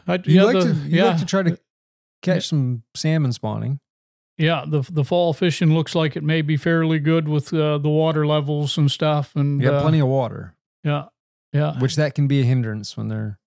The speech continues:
Speaker 1: Yeah.
Speaker 2: spawning.
Speaker 1: Yeah,
Speaker 2: How do you
Speaker 1: so.
Speaker 2: usually fish for 'em?
Speaker 1: Fly fish.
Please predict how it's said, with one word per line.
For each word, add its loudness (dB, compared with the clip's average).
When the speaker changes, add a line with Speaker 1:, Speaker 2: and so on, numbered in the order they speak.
Speaker 1:
Yeah. 0
Speaker 2:
spawning. -4
Speaker 1:
Yeah, 0
Speaker 2:
How 2
do 4
you 4
Speaker 1:
so. 6
Speaker 2:
usually 2
fish -2
for -2
'em? -6
Speaker 1:
Fly 2
fish. -8